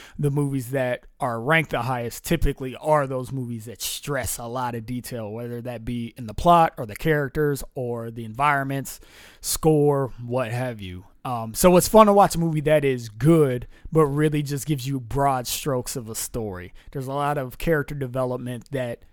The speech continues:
just kinda happens over the span of,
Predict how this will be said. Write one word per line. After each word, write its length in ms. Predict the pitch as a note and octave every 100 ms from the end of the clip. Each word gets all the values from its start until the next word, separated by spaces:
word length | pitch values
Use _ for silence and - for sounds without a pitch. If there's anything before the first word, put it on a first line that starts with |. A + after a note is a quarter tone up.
| _ _ _ _ _
just 180 | E3+ -
kinda 220 | E3+ C#3+
happens 580 | - D#3+ C#3+ C#3 C3 B2 -
over 300 | D3+ C3 C3
the 80 | B2
span 500 | - - C#3 C3 B2+
of, 460 | C3 B2 A#2+ A#2